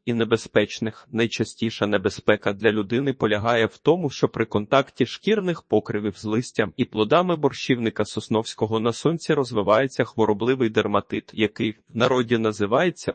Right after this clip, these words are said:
опіком. Відповідальні за це містяться в соку рослини ефірні масла, які підвищують чутливість шкіри до ультрафіолету, особливо високим рівнем вмісту токсичних речовин відрізняються дорослі рослини в стадії цвітіння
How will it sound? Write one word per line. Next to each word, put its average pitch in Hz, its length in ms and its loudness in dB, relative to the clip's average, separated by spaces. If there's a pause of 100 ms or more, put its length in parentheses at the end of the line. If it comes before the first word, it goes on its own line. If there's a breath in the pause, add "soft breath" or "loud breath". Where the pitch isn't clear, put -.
опіком. 123 560 -2 (400)
Відповідальні 127 760 2
за 101 160 -2
це - 200 0
містяться 185 540 0
в - 80 -2
соку - 300 0
рослини 117 560 -2
ефірні 127 460 -2
масла, 101 580 -2
які 113 300 0
підвищують 104 720 -2
чутливість 147 640 -4
шкіри 151 360 0
до 110 120 2
ультрафіолету, 101 1000 -4
особливо 113 580 0
високим 107 520 -2
рівнем 180 380 -2
вмісту 151 440 -2
токсичних 170 720 -2
речовин 131 560 0
відрізняються 110 880 0
дорослі 104 480 0
рослини 101 520 -4
в - 40 -20
стадії 104 480 0
цвітіння 104 760 -6